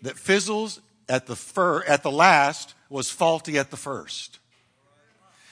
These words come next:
Faith that fizzles at the last was faulty at the first. I think of Paul. He clearly counted the cost. In my book, Paul was the greatest Christian that's ever lived.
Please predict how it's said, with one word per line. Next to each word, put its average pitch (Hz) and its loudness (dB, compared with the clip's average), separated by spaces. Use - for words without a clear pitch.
Faith 233 2
that 151 -4
fizzles 226 -4
at 190 -4
the 165 -2
last 139 -4
was 127 -8
faulty 165 -4
at 131 -6
the 160 -16
first. - -14
I 151 2
think 180 0
of 131 -4
Paul. 170 4
He 143 0
clearly 180 -2
counted 127 0
the 123 -10
cost. 135 0
In 139 -8
my 180 6
book, 214 -6
Paul 190 2
was 175 -4
the 131 -8
greatest 147 -4
Christian 143 -8
that's 131 -10
ever 117 -8
lived. 82 -16